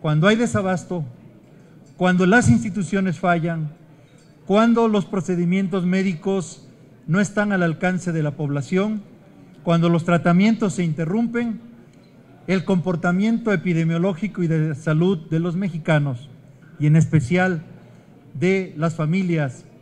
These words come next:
con mayores necesidades y desigualdades,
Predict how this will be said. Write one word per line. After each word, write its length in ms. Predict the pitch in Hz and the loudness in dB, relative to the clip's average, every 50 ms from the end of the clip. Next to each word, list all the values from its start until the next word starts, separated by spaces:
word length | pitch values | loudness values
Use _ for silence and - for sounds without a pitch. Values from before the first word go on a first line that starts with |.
| - - - - | -20 -20 -20 -10
con 200 | - 170 160 156 | -4 -2 0 2
mayores 680 | 156 156 156 143 180 190 190 180 170 156 - - - - - - - - - - - - - - - - - - | 2 0 0 0 0 0 0 0 -2 -4 -6 -10 -20 -20 -20 -20 -20 -20 -20 -20 -20 -20 -20 -20 -20 -20 -20 -10
necesidades 960 | - 151 156 190 185 - 208 160 - 185 165 170 170 175 175 170 170 139 - | -6 -4 -2 -2 -2 -2 -4 -4 -4 -2 0 2 2 2 2 0 -2 -4 -4
y 60 | 160 | -4
desigualdades, 920 | 143 139 131 120 - 143 135 143 143 143 160 185 202 214 226 226 - - | -4 -4 -4 -6 -6 -4 -4 -4 -2 0 0 0 0 0 -2 -6 -8 -14